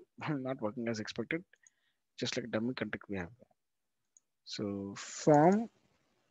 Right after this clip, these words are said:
another form, this all looks same. So if I want to use a style class, I need to apply the style class here. And then I can give this value there. That's it.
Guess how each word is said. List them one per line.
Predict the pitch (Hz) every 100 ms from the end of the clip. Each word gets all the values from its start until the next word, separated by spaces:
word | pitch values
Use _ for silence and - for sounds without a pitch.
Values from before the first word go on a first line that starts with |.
| _ - - _ _
another | 143 135 147
form, | 151 139 143 147
this | 139
all | 135
looks | 131 131 131
same. | - 127 196 - _ _ _ _ _ _
So | -
if | 127 127
I |
want | 139 175 165
to |
use | 151
a | 147
style | - 135
class, | 147 131 131 -
I | 104 113
need | 139 -
to |
apply | 117 117 110
the |
style | 107 - 101 -
class | 95 -
here. | 87 - _ _ _ _ _ _ _ _ _ _ _ _ _ - - - _ _
And | 123 123
then | 135 123 139 196 -
I |
can | - 107
give | 107 98
this | 95
value | 95 87
there. | 80 69 - - _ _ - _ _ _ _ _ _ _ _ _ _ _ _ _ 143
That's | 139
it. | -